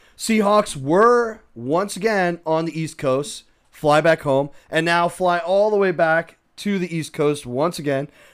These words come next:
New Orleans is favored by five and a half points. Charlie, before we go into game picks, do we know if Jameson, Jameis is playing this game or not? Is it the Red Ro-, Red Rocket again?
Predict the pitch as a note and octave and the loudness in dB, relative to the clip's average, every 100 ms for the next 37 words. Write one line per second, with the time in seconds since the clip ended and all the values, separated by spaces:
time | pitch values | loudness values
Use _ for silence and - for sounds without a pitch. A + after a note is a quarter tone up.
0 | - E3 E3 G3+ A3+ G#3+ G3 - F#3+ F#3+ | 0 4 6 6 6 4 2 0 2 2
1 | F#3+ D#3+ D#3+ D3 - E3 F3 F3+ E3+ E3 | 2 2 0 0 0 0 0 -2 -2 -2
2 | - F3 E3 E3+ - _ _ _ _ - | -2 -2 0 -2 -8 _ _ _ _ 0
3 | G#3+ G#3 G#3 F#3 F#3 G3 G#3+ G3+ G#3+ G3+ | 6 8 6 4 4 6 6 4 4 4
4 | F3 G3 F#3+ F3+ D#3 - C#3+ F3+ F#3 F3+ | 4 4 2 0 -2 -4 -4 -2 -2 2
5 | F#3+ G#3 G3 E3 B2+ F3+ F#3 F#3+ - F#3 | 4 6 4 0 -2 -2 0 -2 -4 -2
6 | F#3 F3+ E3+ C#3+ _ _ _ _ _ _ | -2 -2 -4 -10 _ _ _ _ _ _
7 | _ B2+ F3 F3+ F3 - D#3+ - - F3+ | _ 0 2 4 2 -2 -6 -8 -4 0
8 | F3 E3+ D3+ D3+ - D#3+ D#3 D3 C#3+ B2+ | 2 2 0 -4 -2 -2 0 0 0 0
9 | G#2+ C3 B2 D3 D#3 D#3 D#3 D#3+ D#3+ - | -4 -6 -6 -2 0 2 2 0 0 -6
10 | D3 D#3+ E3 D3 D#3+ E3+ F#3 F3 D#3+ F3 | -2 0 0 0 2 0 -2 -2 0 0
11 | F3 | -2